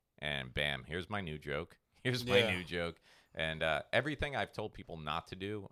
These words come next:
Speaker 1: I did. I did. And then, uh, so it, it went okay. By the end of my host set, everybody was on board.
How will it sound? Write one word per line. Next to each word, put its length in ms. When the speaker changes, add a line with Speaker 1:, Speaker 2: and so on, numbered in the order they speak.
Speaker 1:
I 280
did. 260
I 80
did. 300
And 340
then, 280
uh, 220
so 300
it, 180
it 120
went 180
okay. 260
By 160
the 100
end 200
of 80
my 160
host 280
set, 240
everybody 260
was 140
on 160
board. 360